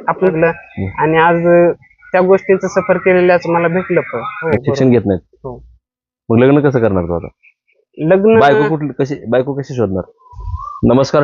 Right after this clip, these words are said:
Speaker 2: टुडे समाचार न्यूज मध्ये सर्व प्रेक्षकाचं स्वागत आहे. मी हुकमत मुलानी. मी सतत गावखेड्यातले विषय दाखवतोय, ग्रामीण भागामध्ये नेमकं काय घडतंय. मी काही यशोगाथा पण दाखवल्यात, काही मुलाखती दाखवल्यात. आज एक अशी पॉझिटिव्ह मुलाखत आहे, एका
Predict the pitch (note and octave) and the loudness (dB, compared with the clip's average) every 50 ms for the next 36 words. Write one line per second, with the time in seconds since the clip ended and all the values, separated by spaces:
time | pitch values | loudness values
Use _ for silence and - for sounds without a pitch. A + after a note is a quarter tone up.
0 | C#3+ - C#3 D3 D3 - C#3+ B2 A#2+ A#2 B2 A2+ A2+ A2+ A2 G#2+ A2+ G#2+ G#2+ - | 0 0 0 0 2 0 2 0 0 2 0 0 2 0 0 0 2 0 0 0
1 | - - A#2 A2 G#2+ F#2+ G2+ G2+ - - F#2+ F#2+ F#2 - - - G#2+ F#2+ F2+ F#2 | -2 -4 0 0 2 2 2 -2 -2 -2 -4 -4 -2 -4 -2 -2 -2 0 0 0
2 | - F#2+ F#2+ G#2+ - - _ _ _ - - - _ _ - - A2+ A2+ A2+ A2+ | 0 0 0 0 -2 -4 _ _ _ -20 -20 -20 _ _ -4 0 2 2 4 4
3 | A2 A2+ A2+ - C3 C3 C3 C3+ A#2+ G#2+ G2+ F#2+ A2 B2 _ _ _ _ _ _ | 2 2 0 0 -2 -2 0 2 2 2 2 2 0 -2 _ _ _ _ _ _
4 | _ - - _ - - _ _ _ _ _ - C#3 C3 - D3+ C#3+ E3+ E3+ - | _ -20 -20 _ -20 -20 _ _ _ _ _ -4 -4 0 0 2 2 2 0 0
5 | - _ _ - - A#2 A2+ C3+ C#3 C#3 D3 D3+ D3 C#3+ C3+ C#3 C#3 B2+ C3+ A#2+ | -6 _ _ -12 -8 -4 0 0 0 2 2 0 0 0 0 0 0 0 0 0
6 | A#2+ G#2+ A2 G#2 A#2 A#2 A2+ A#2+ A#2+ B2 B2+ B2+ B2+ B2+ B2+ B2 B2 B2 A#2+ A#2+ | 0 0 -2 -4 -4 -2 0 0 0 2 2 0 2 2 2 2 2 2 2 4
7 | B2 B2+ - - - - - - _ - - _ _ _ _ _ _ _ _ _ | 4 2 2 -2 -10 -20 -20 -20 _ -20 -20 _ _ _ _ _ _ _ _ _
8 | _ _ _ _ - - - A2+ A#2 A2+ B2+ C3 - C3 B2 B2+ B2 A#2+ A2 G#2+ | _ _ _ _ -20 -8 -2 0 0 2 2 0 2 2 2 2 4 2 0 0
9 | - F#2+ F#2 - - - _ _ _ _ _ _ _ - _ - A#2 - C3 C3 | -2 -4 -6 -6 -10 -20 _ _ _ _ _ _ _ -20 _ -12 -6 -2 2 2
10 | C3 A#2+ B2+ A#2+ - C#3 C3 C3 C3 C3 B2+ C3 B2+ B2 A#2+ - A#2+ A#2+ A2+ - | 4 4 4 4 2 2 2 2 0 0 0 0 0 0 0 0 0 0 0 2
11 | - B2 A#2+ A#2+ A#2 A#2+ A#2 B2 A#2+ - C3+ B2+ B2 B2 A#2 - A#2 G#2+ G#2+ G#2 | 2 2 2 2 2 2 2 2 2 2 2 0 2 0 0 0 0 0 0 0
12 | - - - - - _ _ _ - - - A#2+ B2+ C3+ C#3+ C#3 D3 C3+ - D3+ | -2 -6 -20 -20 -20 _ _ _ -14 -6 -2 0 2 2 2 2 2 2 2 2
13 | D#3 D#3 C#3+ - _ _ - - - - - _ - C#3 C#3 C#3+ C3+ D#3 D#3 D3 | 0 0 -2 -6 _ _ -20 -20 -20 -20 -14 _ 0 0 2 2 2 0 0 2
14 | C#3+ C#3 C3+ A#2 B2 B2 C#3 B2+ B2+ C3 C3 A2+ - B2 B2 A#2+ A#2 | 2 2 2 2 2 0 2 2 2 2 2 2 0 0 2 2 0